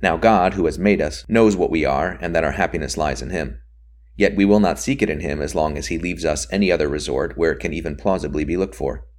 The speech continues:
While what we call our own life remains agreeable,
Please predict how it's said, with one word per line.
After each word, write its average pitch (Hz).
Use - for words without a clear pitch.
While 95
what 101
we 101
call 95
our 82
own 104
life 71
remains 80
agreeable, 78